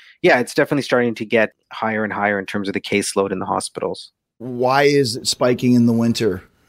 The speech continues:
Speaker 2: and why did you expect that?
Speaker 1: Well, there's a couple of thoughts. One is that the virus transmits, uh, indoors more easily. In the winters, you spend more time indoors, so that's one of the reasons. The second is even outdoors in the summer, the,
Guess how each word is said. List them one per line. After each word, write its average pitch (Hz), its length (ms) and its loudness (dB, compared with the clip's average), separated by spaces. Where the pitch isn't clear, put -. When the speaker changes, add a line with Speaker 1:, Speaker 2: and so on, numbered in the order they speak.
Speaker 2:
and 113 180 -2
why 117 140 2
did 107 160 -2
you 113 60 0
expect 104 380 -4
that? 101 200 -10
Speaker 1:
Well, 220 140 6
there's 247 160 4
a - 40 -2
couple 226 260 4
of 131 80 0
thoughts. 110 260 0
One 175 300 2
is 147 180 2
that 120 460 4
the 127 180 4
virus 127 440 2
transmits, 113 840 -4
uh, 101 360 -4
indoors 117 420 2
more 107 140 -2
easily. 110 340 0
In 110 80 -4
the 104 80 0
winters, 107 380 -2
you 104 40 -6
spend 101 240 -4
more 98 140 -2
time 98 220 -2
indoors, 110 420 0
so - 340 -8
that's - 260 -6
one 101 140 -2
of 95 40 -4
the 104 60 -2
reasons. 110 360 -4
The 185 40 2
second 285 360 0
is 170 200 2
even 185 240 0
outdoors 139 500 4
in 110 100 -4
the 104 40 -2
summer, 135 400 -2
the, 107 140 -6